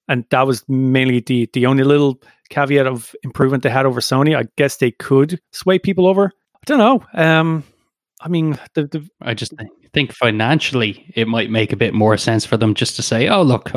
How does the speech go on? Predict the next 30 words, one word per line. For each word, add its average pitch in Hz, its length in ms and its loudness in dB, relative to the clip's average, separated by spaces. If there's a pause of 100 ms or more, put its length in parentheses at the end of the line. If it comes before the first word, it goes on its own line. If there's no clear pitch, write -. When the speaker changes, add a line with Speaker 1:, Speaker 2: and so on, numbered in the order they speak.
Speaker 2:
Oculus 123 360 0
Speaker 1:
Yeah. 123 80 -2
Speaker 2:
Quest, 123 360 -2
you 113 120 -4
can 113 180 2
connect - 360 -2
to 107 120 0
a 104 60 -2
computer 113 420 0
via 110 280 0
U 110 180 0
S 101 80 2
B 135 180 2
cable. 156 580 0
How 127 120 -2
about 113 200 0
we 113 100 0
just 127 200 0
add 113 140 0
in 113 200 2
the 113 180 2
compatibility 113 600 -2
there?" 113 240 2
It 110 40 -2
might 113 200 0
save 110 300 -4
them 113 180 2
money 117 260 2
in 110 120 0
developing 123 640 0